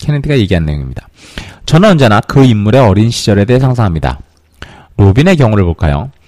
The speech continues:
어머니는 아주 차갑고 이성적인 반면 아버지는 무책임하고 돈 관리를 제대로 못하는 사람입니다. 그리고 로빈은 딱 자기 아버지 같은 남자를 만나죠. 남편의 어두운 비밀에 대한 증거가 널려 있는데도 로빈은 남편을 구하러 뛰어듭니다.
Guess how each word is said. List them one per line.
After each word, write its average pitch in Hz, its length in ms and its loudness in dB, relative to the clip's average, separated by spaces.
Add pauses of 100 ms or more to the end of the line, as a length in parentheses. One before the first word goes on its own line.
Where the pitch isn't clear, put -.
(160)
어머니는 202 500 0
아주 123 220 -6
차갑고 - 460 -4
이성적인 117 580 -2
반면 82 380 -2
아버지는 98 460 -2
무책임하고 135 800 -2
돈 92 180 -6
관리를 92 300 0
제대로 117 280 -2
못하는 98 320 -2
사람입니다. 78 540 -6 (400)
그리고 147 240 0
로빈은 113 380 2
딱 - 200 -6
자기 110 260 -4
아버지 98 280 -4
같은 120 260 -2
남자를 120 300 0
만나죠. 69 360 -6 (760)
남편의 190 420 2
어두운 165 400 2
비밀에 139 360 0
대한 117 220 0
증거가 113 380 -2
널려 107 300 4
있는데도 90 480 -2 (100)
로빈은 98 360 0
남편을 101 440 -2
구하러 101 240 0
뛰어듭니다. 117 580 -4